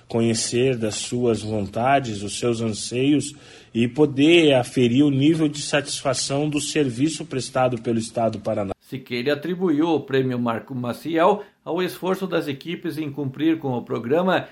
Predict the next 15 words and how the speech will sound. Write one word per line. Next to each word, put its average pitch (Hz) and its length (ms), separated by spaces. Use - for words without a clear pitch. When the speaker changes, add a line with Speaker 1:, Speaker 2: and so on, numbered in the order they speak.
Speaker 2:
tomando 151 400
todos 156 400
os 139 160
cuidados 123 580
de 123 120
contenção 127 540
do 151 120
coronavírus. 120 1000
Nos 139 220
serviços 135 640
disponíveis 143 720
pela 160 240
Secretaria 131 600
da 113 120
Saúde, 143 600